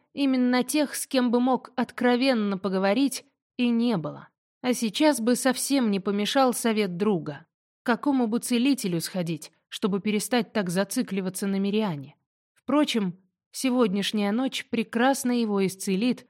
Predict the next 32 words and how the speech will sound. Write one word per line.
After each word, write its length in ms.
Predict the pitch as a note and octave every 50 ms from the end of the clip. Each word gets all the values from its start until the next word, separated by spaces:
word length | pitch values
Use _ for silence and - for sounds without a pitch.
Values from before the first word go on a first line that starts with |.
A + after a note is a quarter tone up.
| _ _
от 200 | B3 A#3+ A#3+ -
любого 500 | G#3+ A3 G3 E3+ G3 A#3+ C4 A#3 G#3+ G#3
интереса 560 | G3 F3+ F3 - F#3 F3+ G3+ G3+ F#3 - F#3+
в 40 | E3+
ее 320 | F3 F3 F3+ E3 F3 E3+
адрес. 560 | E3 D#3+ D3+ C3+ B2+ C3 C#3 - - - - _ _ _ _ _ _
Отвлекся 720 | A3+ A3 A3 F#3+ G3 G#3+ B3+ D4 C#4+ - - - B3+ A#3+
он 180 | A3+ A3 G3+ F#3
совсем 480 | - - A#3 - - - C4 A#3+ A#3
ненадолго, 760 | A3+ A3+ A3 A3+ A3+ G#3 G3 B3 A#3 F#3+ D#3+ D3+ - - - _ _ _ _ _ _ _ _ _ _
но 160 | - C4+ D4 C4
все 180 | - - C#4
равно 380 | C4 C4 B3+ B3 C#4 D4 C#4 A#3+
упустил 520 | F#3 - A3+ G#3 - - B3 A#3+ G#3+ F#3+
тот 220 | F#3 A3+ G#3+ G3+ -
момент, 520 | G3+ G3 G3 G#3 B3+ D4 C#4 G#3+ - - - _ _ _ _ _
когда 280 | - C4 A3+ A3+ B3+
Мириана 580 | B3 A#3+ A#3+ A3+ A3+ A#3+ C4 C#4+ C#4 A#3 G3+ F#3
покинула 640 | F#3 - G#3+ G3 G#3 - B3 C4 B3+ A#3+ A3+ A3 G#3
бальный 440 | F#3 F3+ G3 F#3+ F#3+ F#3 F#3 F#3 F3+
зал. 360 | E3+ E3+ D3+ C#3 C#3 D#3+ _ _ _ _ _ _ _ _ _ _ _ _ _ _ -
Зато 320 | A#3+ C4+ B3+ C4 B3+ A#3+
Бриниан 760 | F#3+ F#3+ B3+ D4 D#4 C#4 A#3 G3 F3 E3 D#3+ D#3+ D#3+ F3+ G#3+
не 140 | B3 B3+ A3+
заставил 580 | A3+ A#3 A3+ A3+ - - B3 B3 A3+ A3 G#3
себя 320 | G3 - A3 F#3 G3 F#3+ F3
ждать. 440 | E3+ E3 F3 F3 - - - - _ _ _ _ _ _ _
Тут 200 | - E4+ E4 A#3
же 140 | G3+ G#3+ G#3+
нарисовался 760 | G#3+ G#3 G#3+ G3+ - B3 A3+ A3 B3+ C4 B3 A3+ - - A3
возле 300 | G3+ G#3 G3 F3+ F#3+ G3+
брата. 520 | F3+ F3+ G3+ G3 D#3+ D3 - - - -